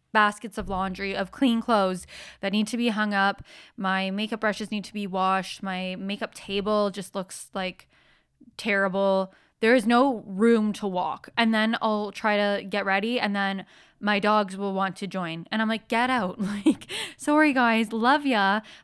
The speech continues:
but I need some time to myself." And every time I go into that room, my mood becomes so bad because I'm like, "Ugh, it's so messy in here. It's disgusting. I need to clean. I need to do this."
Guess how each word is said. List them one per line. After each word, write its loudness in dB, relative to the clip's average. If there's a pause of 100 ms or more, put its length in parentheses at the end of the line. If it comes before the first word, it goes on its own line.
but 0
I 4
need 0
some -2
time -2
to -10
myself." -2
And -4
every -2
time -4
I -2
go 2
into -4
that -2
room, -2 (320)
my 2
mood 0 (840)
becomes 0
so 2
bad -2 (120)
because -4
I'm 0
like, -2
"Ugh, 6 (480)
it's -8
so 2
messy 2
in -4
here. -4
It's -10
disgusting. -2
I -2
need -2
to -8
clean. -2
I 0
need -4
to -18
do -6
this." -2